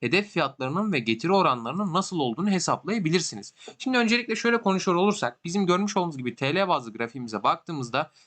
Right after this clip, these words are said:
fiyat hareketinin başlangıcı Kasım yirmi ikide, iki bin yirmi iki tarihinden görmüş olduğunuz gibi on dört Ağustos iki bin yirmi üçe kadar güzel bir çanak formasyonu oluşturulmuş durumda. Dip seviyeleri oluşturulmuş, tepelerde bir zirve yapılmış ve ardından ufak bir geri çekilmeyle yarı fiyatına kadar geri çekilip şurada görmüş olduğunuz hedef fiyatından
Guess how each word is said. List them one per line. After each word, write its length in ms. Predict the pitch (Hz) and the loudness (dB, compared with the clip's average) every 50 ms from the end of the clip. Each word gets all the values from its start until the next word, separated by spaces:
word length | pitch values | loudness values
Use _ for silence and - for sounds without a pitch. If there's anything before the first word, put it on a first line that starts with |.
| _ _ _ | _ _ _
fiyat 300 | - 175 196 202 202 175 | 0 2 2 0 0 -2
hareketinin 520 | 175 165 165 165 151 139 151 156 151 139 | -2 -2 -2 -2 -4 -4 -4 -4 -2 0
başlangıcı 600 | 143 147 143 - 160 151 151 151 147 139 139 135 | 0 0 0 0 -4 -4 -4 -4 -6 -6 -6 -6
Kasım 420 | - - 127 - - 170 170 160 135 - | -4 -4 -4 -2 -2 -2 -4 -4 -4 -4
yirmi 320 | 127 131 123 139 143 143 | -4 -2 0 0 0 -2
ikide, 400 | 139 135 - 156 165 160 156 156 _ _ _ _ _ _ _ _ _ _ _ _ _ - | -2 -2 -2 0 0 -2 -2 -4 _ _ _ _ _ _ _ _ _ _ _ _ _ -18
iki 180 | 131 - - 135 | -14 -6 -2 0
bin 100 | 147 147 | 0 0
yirmi 200 | 147 143 151 160 | 0 0 0 -2
iki 120 | 160 165 | -2 -2
tarihinden 600 | 160 151 131 104 95 170 165 139 113 147 175 185 - _ _ _ _ - | 0 0 0 0 0 -4 -8 -8 -6 -6 -6 -6 -8 _ _ _ _ -2
görmüş 280 | 139 160 175 175 160 - | 0 2 2 2 0 0
olduğunuz 200 | 139 113 107 104 | 0 0 0 0
gibi 140 | 110 131 160 | -2 -2 0
on 240 | - 165 170 165 147 | 2 2 2 2 2
dört 180 | 135 123 - | 0 2 2
Ağustos 360 | 117 107 101 - - 160 160 | 0 0 0 -2 -6 -8 -8
iki 180 | 143 135 147 143 | -10 -10 -6 -4
bin 120 | 147 147 | -2 -2
yirmi 200 | 143 143 139 143 | -2 -2 -2 -4
üçe 220 | 143 131 - 127 127 | -4 -4 -4 -2 0
kadar 320 | - 160 143 156 165 - _ _ _ _ - | 0 2 2 2 0 -2 _ _ _ _ -10
güzel 500 | 147 151 165 196 180 156 127 110 110 135 | -6 -2 0 2 2 2 0 -2 -4 -6
bir 180 | 170 - - _ _ _ _ _ | -8 -10 -10 _ _ _ _ _
çanak 320 | - - 160 170 165 - - | -4 0 2 2 2 0 0
formasyonu 520 | - 123 113 110 107 101 - - 131 170 | -2 -2 0 2 0 0 -2 -2 -2 0
oluşturulmuş 640 | 185 175 143 135 - - 151 151 139 113 - - - | 2 2 2 0 -2 0 0 2 2 0 0 -2 0
durumda. 400 | 160 151 131 123 151 175 170 156 | 2 2 2 2 2 0 0 -2
Dip 160 | 165 160 - | -4 -4 -2
seviyeleri 400 | - 143 123 113 107 101 95 - | 0 0 0 2 0 -2 -2 -2
oluşturulmuş, 640 | - 113 120 123 - - - 151 156 170 175 - | -2 -4 -4 -4 -4 -2 0 2 2 2 0 0
tepelerde 540 | - 143 135 139 143 143 143 135 117 110 98 | -2 -2 -2 0 0 0 0 -2 -2 -4 -4
bir 120 | 107 110 | -2 -4
zirve 300 | 104 101 107 107 110 135 | -2 -2 -2 -2 0 0
yapılmış 460 | 165 170 170 170 165 175 185 175 - - | 0 0 0 0 0 0 0 -2 0 2
ve 40 | |
ardından 360 | 135 165 160 147 139 165 185 180 | 2 2 2 0 0 -2 -2 -2
ufak 300 | 165 - 165 139 - - | -2 -2 -2 -2 -2 -6
bir 80 | 190 | -6
geri 240 | 170 160 170 165 165 | -2 0 0 0 0
çekilmeyle 520 | 156 160 139 135 - 131 120 110 104 101 | -2 -4 -6 -4 -6 -4 -2 0 0 0
yarı 200 | 110 135 156 170 | 2 0 0 0
fiyatına 380 | 165 - 143 117 - 107 101 98 | 0 -2 -2 -2 -2 -2 -4 -4
kadar 240 | - 101 - 101 104 | -4 -4 -4 -6 -4
geri 220 | 101 117 127 139 | -4 -4 -4 -4
çekilip 360 | - - 170 170 175 170 165 | -4 -4 -4 -4 -4 -6 -6
şurada 220 | - - 156 160 165 | -6 -6 -4 -4 -2
görmüş 360 | 156 160 160 160 165 160 - | -2 0 -2 -2 -2 -2 -2
olduğunuz 320 | 160 151 151 160 156 156 | -2 0 0 -2 -4 -4
hedef 260 | 165 151 156 160 156 - | -4 -4 -4 -4 -4 -2
fiyatından 500 | 160 151 147 - 151 147 151 156 156 | -2 -2 -2 -2 -2 0 0 0 -2